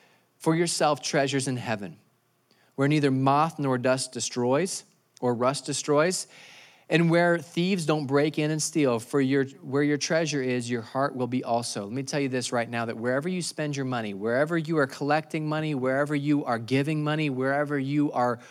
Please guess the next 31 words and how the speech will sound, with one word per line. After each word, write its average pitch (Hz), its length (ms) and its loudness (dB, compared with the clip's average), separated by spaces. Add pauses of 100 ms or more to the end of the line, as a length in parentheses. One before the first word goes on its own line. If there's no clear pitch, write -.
(100)
hoarding 143 720 2 (440)
possessions 147 500 0
and 135 120 -2
money, 135 320 -4 (280)
that's 156 260 -2
really 147 220 0
where 123 140 -2
your 120 120 -2
treasure 107 440 -4
is. 92 360 -10
It's 123 160 -4
an 143 80 -2
ex-, 131 200 -4
it's 135 240 0
a 127 60 0
reflection 156 600 0
of 127 140 -2
what 143 220 0
you 139 180 2
really, 127 420 0 (680)
uh, 107 380 0
what 131 300 -4
you 151 100 0
really, 135 460 -2 (220)
uh, 110 180 -4
p-, 139 220 -8
possess, 139 560 -2
or 135 40 0
what 135 220 0
you 143 80 0
really, 131 460 0